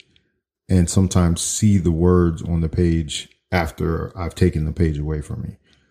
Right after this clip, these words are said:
But it was quicker for me to actually hear the words. So whether that's rehearsing with a scene partner or, uh, figuring out how to record the lines,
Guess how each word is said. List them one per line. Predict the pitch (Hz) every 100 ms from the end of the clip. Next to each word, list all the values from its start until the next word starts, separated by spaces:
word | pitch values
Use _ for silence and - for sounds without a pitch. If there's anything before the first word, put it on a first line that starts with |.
| _ _ _ _ _ -
But | 117 95 80 - _ _ _ _ _ _ _ _ _ _ _ -
it | 120
was | 107 98
quicker | - - 165 - 104
for | 90 85
me | 80 80 80 85 _ _ _ _ _ -
to | -
actually | 92 92 - 90 85 85 80 _ _ _
hear | - - 175 160 95
the | 80
words. | 78 78 78 - - - -
So | 110 - 98 90 87 80 -
whether | 85 95 92
that's | 90 87 82 - - - _ -
rehearsing | 90 82 90 - 82
with | 80
a | 80 78
scene | - 113 110
partner | 110 107 104 104 104 _ _ _ _ _
or, | - 85 87 85 80 - - -
uh, | 85 82 85 80 80
figuring | - - 92 90 87
out | 82
how | 82 82
to | 80 - 80
record | 73 73 - 110 107 104 90
the | 98
lines, | 98 98 95 95 -